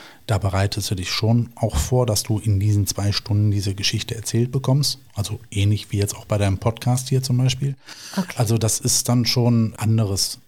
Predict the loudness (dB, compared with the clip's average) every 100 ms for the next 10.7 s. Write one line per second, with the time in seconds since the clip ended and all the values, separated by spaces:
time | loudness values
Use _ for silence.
0 | _ -2 -2 2 2 2 0 -6 -10 -4
1 | -2 0 0 -2 -2 0 0 0 -2 -2
2 | 0 2 2 2 2 2 0 0 0 0
3 | 0 0 0 2 0 2 2 2 0 -6
4 | -20 -20 -12 -10 -8 -4 -2 0 0 2
5 | 0 2 0 2 2 2 2 0 -2 -10
6 | -20 -20 -20 -20 -20 _ _ _ _ -2
7 | 0 0 0 0 -2 -2 -4 0 0 0
8 | -2 -6 -16 -20 -20 -20 _ -20 -12 -6
9 | -2 -2 -2 -2 -2 0 -2 -2 -4 -2
10 | -2 0 -2 -2 0 2 0